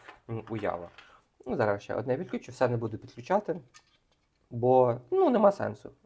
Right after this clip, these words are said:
То, що мигає, це нормально, то, що контакти, як би сказати, ви самі розумієте, не до кінця. Я підключив це все. Е, так, хвилинку. Є,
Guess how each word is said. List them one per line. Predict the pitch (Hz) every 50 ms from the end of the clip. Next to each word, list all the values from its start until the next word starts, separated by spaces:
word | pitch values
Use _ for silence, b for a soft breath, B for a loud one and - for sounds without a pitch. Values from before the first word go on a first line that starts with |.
| _ _
То, | - 135 127
що | - 127
мигає, | 123 117 117 123 123 117 113 107
це | 107 - 113
нормально, | 107 104 104 107 131 160 202 185 208 208 B B B B B B B B
то, | - 120
що | - -
контакти, | - - 113 113 - 127 127 123 - - 110
як | 104 104 -
би | 107 104
сказати, | - - 98 98 104 - -
ви | 104 101
самі | - 104 104 101
розумієте, | 101 98 104 104 113 110 117 - 98
не | 101 104 101
до | 107 104
кінця. | - - 104 107 _ - - - _ b b b b b b b b b b _ _ -
Я | - - 107
підключив | 113 - - - _ - - 120 - - -
це | - - -
все. | - - - - - _ _ _ b b b b b b b b _
Е, | - - 98 98 - _
так, | _ - - _
хвилинку. | _ _ - - 151 156 185 180 _ _ _ _ _ _ _ _ _ _ _ _ _ _ _ _ _ _ _ _ _ _ _ _ _ _ _ _ _ _ _ _ _ -
Є, | 117 120 113 98 90